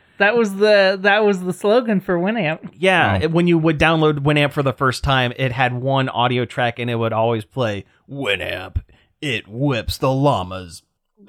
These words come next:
Speaker 2: hinder." <laughs>
Speaker 3: I used Winamp. I don't remember that.
Speaker 1: Huh, I,
Speaker 3: Um,
Speaker 1: I remember that. I
Speaker 2: Yeah.
Speaker 1: got the joke.
Speaker 2: Yeah.
Speaker 3: Um,
Speaker 1: It wasn't that bad. Leave it in. <laughs>
Speaker 2: Okay.
Speaker 3: um,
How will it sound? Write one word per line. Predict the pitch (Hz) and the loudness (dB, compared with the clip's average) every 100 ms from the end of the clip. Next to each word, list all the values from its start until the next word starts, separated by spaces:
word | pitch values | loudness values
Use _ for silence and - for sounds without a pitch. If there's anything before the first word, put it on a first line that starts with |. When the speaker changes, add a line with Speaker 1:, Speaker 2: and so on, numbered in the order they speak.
| 110 135 | -12 -2
Speaker 2:
hinder." | 139 113 107 98 78 71 120 - _ _ _ | -2 -2 -6 -8 -12 -12 -8 -10 _ _ _
<laughs> | _ _ - | _ _ 0
Speaker 3:
I | |
used | 220 196 208 - | 2 4 2 2
Winamp. | 104 98 92 | 0 0 -4
I | 135 | -2
don't | 151 180 175 160 | 0 2 2 2
remember | 175 107 | 2 2
that. | 95 87 - _ | 0 -4 -10 _
Speaker 1:
Huh, | 330 269 _ - | -4 -4 _ 0
I, | 143 | 4
Speaker 3:
Um, | 143 135 | 4 4
Speaker 1:
I | 339 | 2
remember | 453 392 233 185 170 | 0 2 2 2 4
that. | 156 196 | 4 4
I | 247 | 4
Speaker 2:
Yeah. | 302 | 4
Speaker 1:
got | 311 262 | 2 2
the | 208 | -4
joke. | 165 160 170 - - _ | 2 4 4 0 -18 _
Speaker 2:
Yeah. | 302 165 165 156 | 2 4 4 4
Speaker 3:
Um, | 147 135 147 | 2 0 2
Speaker 1:
It | |
wasn't | 415 392 285 214 | 2 4 2 2
that | 190 175 | 2 4
bad. | 175 185 247 | 4 4 4
Leave | 285 320 | 4 4
it | 392 415 | 4 4
in. | 254 254 | 4 4
<laughs> | 269 - 247 254 | 4 4 4 4
Speaker 2:
Okay. | - 247 - 269 - - - - 381 - - - 370 - | 4 2 2 0 0 -14 -16 -2 -2 0 -4 0 -2 2
Speaker 3:
um, | 151 160 156 151 147 139 131 | 2 4 6 6 6 6 2